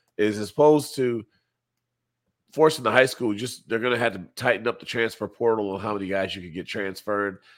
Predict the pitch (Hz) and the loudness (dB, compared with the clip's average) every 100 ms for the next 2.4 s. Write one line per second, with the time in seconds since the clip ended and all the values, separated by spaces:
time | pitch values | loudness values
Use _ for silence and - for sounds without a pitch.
0 | _ 107 107 104 107 113 107 98 73 92 | _ -6 -4 -2 -4 -6 -4 -4 -2 -2
1 | 87 - 123 113 110 110 101 98 98 85 | -4 -6 -8 -2 -2 -2 -6 -8 -8 -6
2 | 95 92 87 | -4 -4 -4